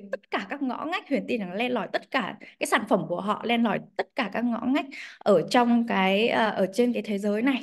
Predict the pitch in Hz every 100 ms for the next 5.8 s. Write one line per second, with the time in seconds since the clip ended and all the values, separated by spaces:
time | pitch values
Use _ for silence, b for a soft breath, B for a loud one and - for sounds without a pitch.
0 | - 202 254 - B B - 196 277 254
1 | 254 - _ _ _ _ _ _ - 185
2 | 226 190 185 180 190 269 277 240 190 B
3 | B - 233 208 247 254 254 247 240 262
4 | 202 190 - 208 190 196 220 302 285 202
5 | 196 233 277 349 208 185 202 175